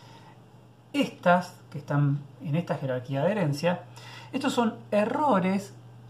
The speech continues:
propios de la ejecución de la máquina virtual, ¿sí?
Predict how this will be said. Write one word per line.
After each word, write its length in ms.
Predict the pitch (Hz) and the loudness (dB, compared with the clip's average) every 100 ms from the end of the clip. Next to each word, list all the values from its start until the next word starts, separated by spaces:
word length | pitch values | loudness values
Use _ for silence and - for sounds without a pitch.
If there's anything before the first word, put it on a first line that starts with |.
| - - - - - - | -20 -20 -20 -20 -20 -8
propios 800 | 277 262 254 254 247 247 - - | 4 6 6 4 4 4 2 0
de 160 | 196 208 | 0 2
la 80 | 202 | 0
ejecución 580 | 202 185 190 - 202 | -2 -4 -4 0 4
de 100 | 202 | 4
la 100 | 185 | 4
máquina 320 | 165 165 160 147 | 2 0 0 0
virtual, 340 | 131 113 104 - - - - - - - - | -2 -6 -12 -16 -20 -20 -20 -20 -20 -20 -10
¿sí? 180 | 240 | -8